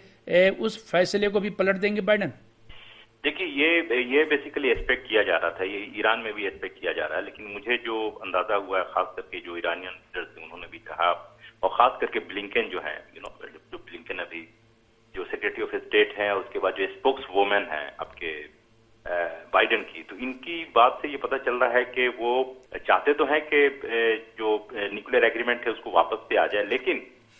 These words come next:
Speaker 2: اس کے پہلے وہ چاہتے ہیں کہ جو گلف کے leaders ہیں، جو ان کے جو حمایتی ہیں، خاص کر کے امریکن کے حمایتی ہیں، وہ یو-، اے، سعودی عربیہ اور یو اے ای،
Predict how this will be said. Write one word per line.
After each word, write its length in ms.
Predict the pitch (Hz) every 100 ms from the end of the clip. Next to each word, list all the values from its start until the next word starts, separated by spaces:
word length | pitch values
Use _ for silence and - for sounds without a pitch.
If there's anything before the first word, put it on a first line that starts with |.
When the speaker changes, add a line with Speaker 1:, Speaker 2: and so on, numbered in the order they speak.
| _ - -
Speaker 2:
اس 120 | 110 -
کے 100 | 160
پہلے 240 | 139 147
وہ 120 | 147
چاہتے 340 | 139 120 135 139
ہیں 120 | 131 135
کہ 60 | 123
جو 240 | 117 110 -
گلف 180 | 120 131 -
کے 60 | 107
leaders 440 | 95 98 139 139
ہیں، 120 | - - 101
جو 80 |
ان 120 | 101 95
کے 140 | 104
جو 100 | 98 87
حمایتی 420 | 90 92 - 107
ہیں، 80 | 87
خاص 180 | 92 92
کر 60 | 95
کے 160 | - 87
امریکن 460 | 82 82 - 101 - - -
کے 80 | 87
حمایتی 400 | 90 90 - 98
ہیں، 160 | 95 90 85 95
وہ 320 | 87 92 90 82
یو-، 200 | 87 85 82 -
اے، 200 | 85 82 -
سعودی 280 | 90 95 98
عربیہ 260 | 85 92 92
اور 160 | 87 -
یو 120 | 95
اے 100 |
ای، 80 | 95